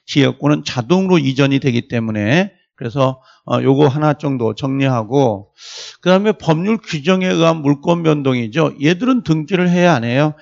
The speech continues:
안 하는 것들인데 가장 대표적인 게 상속입니다. 상속은 등기 안 하죠. 그다음에 수용, 그다음에 판결인데 요 판결은 형성 판결을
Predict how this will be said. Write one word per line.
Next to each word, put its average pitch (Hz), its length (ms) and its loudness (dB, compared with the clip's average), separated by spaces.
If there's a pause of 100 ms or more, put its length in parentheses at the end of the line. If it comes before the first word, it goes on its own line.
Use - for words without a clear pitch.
(180)
안 123 200 0
하는 156 280 0
것들인데 120 800 -2 (480)
가장 208 300 2
대표적인 160 640 -2
게 185 120 -2
상속입니다. 143 1080 0
상속은 165 560 -6
등기 135 320 -6
안 120 160 0
하죠. 135 440 -4 (280)
그다음에 135 240 0
수용, 151 720 2
그다음에 135 360 0 (100)
판결인데 147 920 0 (380)
요 156 120 0
판결은 202 600 0
형성 240 380 0
판결을 160 680 0